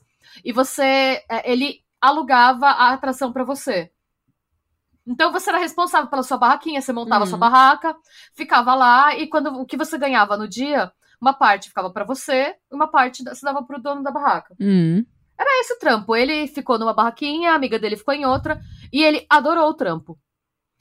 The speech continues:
Speaker 1: Porque era o que ele gostava de fazer, ele ficava o dia inteiro conhecendo gente diferente, sendo simpático. "Ah, e aí, vocês querem jogar isso aqui? É, você, é, é tanto, e de onde vocês são? Eu sou de não sei aonde." E era, ele amava esse trampo e todo mundo gostava dele.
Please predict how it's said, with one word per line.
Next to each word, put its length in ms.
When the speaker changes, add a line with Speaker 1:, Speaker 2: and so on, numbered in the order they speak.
Speaker 1:
Porque 160
era 100
o 40
que 40
ele 100
gostava 320
de 100
fazer, 260
ele 100
ficava 220
o 20
dia 140
inteiro 220
conhecendo 460
gente 220
diferente, 640
sendo 180
simpático. 680
"Ah, 260
e 40
aí, 320
vocês 160
querem 200
jogar 300
isso 120
aqui? 280
É, 300
você, 280
é, 400
é 20
tanto, 680
e 160
de 80
onde 160
vocês 220
são? 640
Eu 120
sou 140
de 80
não 80
sei 160
aonde." 600
E 300
era, 300
ele 100
amava 400
esse 140
trampo 340
e 40
todo 180
mundo 200
gostava 340
dele. 320